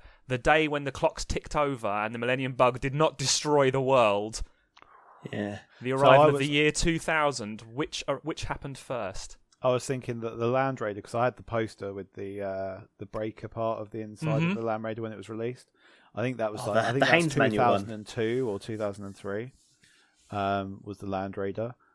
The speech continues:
Speaker 3: Um, so I'm gonna say I think the Millennium was, is ul-, is,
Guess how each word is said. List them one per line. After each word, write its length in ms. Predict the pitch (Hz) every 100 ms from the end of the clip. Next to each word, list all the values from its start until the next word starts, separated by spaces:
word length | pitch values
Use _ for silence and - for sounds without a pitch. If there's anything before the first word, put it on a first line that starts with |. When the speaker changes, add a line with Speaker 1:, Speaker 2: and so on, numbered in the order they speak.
| _ -
Speaker 3:
Um, 300 | 95 92 92
so 140 | -
I'm 100 | 104
gonna 160 | 104 98
say 480 | - 104 101 98 95
I 120 | 120
think 320 | 120 131 113
the 160 | 110 104
Millennium 680 | 104 101 107 104 98 98 95
was, 240 | 95 87 -
is 120 | 101 90
ul-, 200 | 92 95
is, 160 | 95